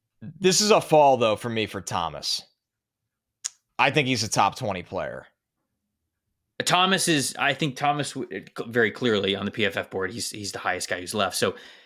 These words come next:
Speaker 2: Thomas, I think, makes sense. Um, Kamari Lassiter is still here. I think he makes sense.
Speaker 1: Yeah, but there's
Speaker 2: Quinyon
Speaker 1: cor-,
Speaker 2: Mitchell
Speaker 1: the
Speaker 2: is
Speaker 1: corner,
Speaker 2: still
Speaker 1: I like
Speaker 2: here.
Speaker 1: the corner depth. I, I
Speaker 2: Yeah.
Speaker 1: know I'm gonna get a corner in the two picks after this.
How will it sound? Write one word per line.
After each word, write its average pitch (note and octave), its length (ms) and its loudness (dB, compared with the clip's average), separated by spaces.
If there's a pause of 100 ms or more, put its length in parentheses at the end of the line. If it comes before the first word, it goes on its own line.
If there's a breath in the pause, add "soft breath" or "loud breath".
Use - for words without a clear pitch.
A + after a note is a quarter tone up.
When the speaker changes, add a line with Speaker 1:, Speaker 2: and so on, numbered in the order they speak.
(200 loud breath)
Speaker 2:
Thomas, D3+ 360 2
I D#3 60 2
think, D3 320 -4 (200)
makes C3+ 300 2
sense. C3 480 -2 (520)
Um, G2 680 2 (960)
Kamari C3+ 360 4
Lassiter B2 540 0
is C#3 140 2
still C3+ 240 2
here. C#3+ 520 0
I - 40 -20
think G#2+ 160 -4
he C3 180 0
makes C3 280 0
sense. C#3 500 -2 (320)
Speaker 1:
Yeah, G#2 120 -12
but C3+ 120 4
there's B2+ 180 4
Speaker 2:
Quinyon G#2+ 60 0
Speaker 1:
cor-, G#2 80 4
Speaker 2:
Mitchell C#3+ 320 4
Speaker 1:
the D3 60 2
Speaker 2:
is D3 60 2
Speaker 1:
corner, G3+ 280 6
Speaker 2:
still B2+ 100 4
Speaker 1:
I C#3+ 40 6
like D3+ 180 6
Speaker 2:
here. D#3+ 60 -2
Speaker 1:
the D3+ 80 0
corner F#3+ 340 0
depth. D#2+ 500 -10 (1500)
I, C3+ 160 6
I D3 160 6
Speaker 2:
Yeah. C3+ 200 6
Speaker 1:
know G#3+ 220 8
I'm G#3 140 4
gonna F3 140 2
get D#3+ 160 4
a - 20 0
corner D#3 420 2
in A2+ 120 -6
the A2 80 -2
two E3 240 -2
picks - 280 -2
after B2+ 300 0
this. - 380 -10